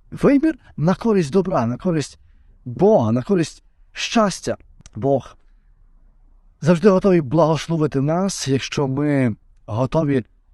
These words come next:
нести відповідальність за наші вчинки, якщо ми свідомо і добровільно беремо на себе цю відповідальність, приймаємо рішення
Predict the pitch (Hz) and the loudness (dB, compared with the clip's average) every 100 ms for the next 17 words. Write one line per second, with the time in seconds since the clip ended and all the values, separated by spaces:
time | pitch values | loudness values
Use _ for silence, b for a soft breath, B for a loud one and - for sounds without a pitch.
0 | _ - 190 - 165 175 - 170 165 185 | _ -2 0 0 0 0 -2 -2 2 2
1 | 208 247 262 - - - - 131 170 156 | 4 4 4 0 -10 -14 -12 -2 0 2
2 | 160 170 - 185 - 135 104 107 110 117 | 0 -2 -2 -2 0 -2 -2 -4 -8 -6
3 | - 156 160 143 b b - 160 160 247 | -4 -2 -2 -4 b b -6 -2 0 0
4 | 220 190 190 240 254 196 - _ _ _ | 2 0 2 4 4 2 0 _ _ _
5 | _ - 170 254 269 220 214 196 - 185 | _ 0 2 2 2 0 -2 -4 -2 -2
6 | 160 175 240 233 190 - 170 180 214 185 | -2 0 0 0 -2 -2 -2 0 0 2
7 | 175 247 - 196 | 0 0 0 -4